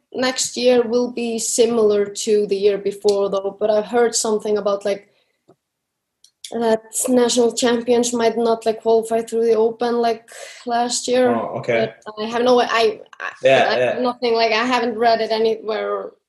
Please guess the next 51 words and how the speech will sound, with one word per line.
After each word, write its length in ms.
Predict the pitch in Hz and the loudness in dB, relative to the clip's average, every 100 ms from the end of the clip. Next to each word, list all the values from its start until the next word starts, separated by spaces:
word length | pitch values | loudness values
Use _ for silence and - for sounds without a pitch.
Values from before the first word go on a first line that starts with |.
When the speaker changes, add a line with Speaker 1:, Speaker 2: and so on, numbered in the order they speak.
| - | -6
Speaker 2:
Okay. 200 | 123 - - | -6 -6 -12
Do 80 | - | -4
you 100 | 220 | 0
get 180 | 220 202 | 0 0
any 240 | 175 185 185 | 2 2 2
informations 600 | 175 175 143 143 139 - | 2 0 0 -2 -4 -2
directly, 580 | 113 110 156 - 196 | 0 2 2 0 -2
or 120 | 147 143 | 0 2
you 80 | |
also 320 | 127 131 - 127 | 2 0 2 0
have 160 | 120 | 0
to 100 | - | -8
go 220 | - 113 | -6 -4
to, 180 | 110 113 | -4 -6
like, 440 | 110 107 104 104 - | -2 0 0 -2 -8
uh, 300 | 113 104 104 104 | -4 -2 -2 -2
crossfit 320 | 107 - 101 | -6 -8 -8
dot 180 | 101 - | -8 -6
com 240 | 107 101 | -8 -8
and, 280 | 98 92 95 - - | -10 -14 -18 -20 -10
or 200 | 202 196 | -6 -2
Speaker 1:
No, 100 | 262 | 0
Speaker 2:
CrossFit 120 | 262 | 0
Speaker 1:
I 180 | 226 226 | 2 0
Speaker 2:
Games? 240 | 214 202 214 | 0 -2 -4
Speaker 1:
just 160 | - - | -4 -6
have 180 | 220 - | -6 2
to 160 | 214 | 4
look 240 | 214 226 233 | 6 4 2
at 140 | 214 | 0
the 340 | 214 208 208 208 | 2 2 0 0
media, 460 | 226 240 220 196 - - | 0 0 0 -4 -8 -12
what 200 | 202 - | -8 -2
they 80 | 220 | 0
Speaker 2:
Okay. 100 | 104 | 0
Speaker 1:
know. 120 | 98 - _ _ _ - | -2 -10 _ _ _ -8
Speaker 2:
Wow. 220 | 95 85 - - _ _ _ _ _ _ _ - | -6 -4 -6 -12 _ _ _ _ _ _ _ -6
Speaker 1:
Yeah, 240 | 233 190 - | -4 -4 -6
uh, 200 | 208 190 | -6 -2
everyone, 420 | 208 214 196 190 - - | 0 0 0 -4 -12 -14
uh, 180 | - - - | -10 -8 -8
except, 380 | 214 - 214 190 | -6 0 0 2
like, 180 | 202 208 | 0 0
if 140 | 214 | -2
you 240 | 202 196 | 0 0
maybe 240 | 190 190 185 | -2 -2 -2
know 320 | 196 208 220 | 2 4 4
someone 460 | - 214 196 202 208 | 2 -2 -2 -2 -2
who's 200 | 202 185 | -4 -6
working 420 | 196 - 196 190 | -8 -6 -8 -6
in, 220 | 196 190 | -6 -8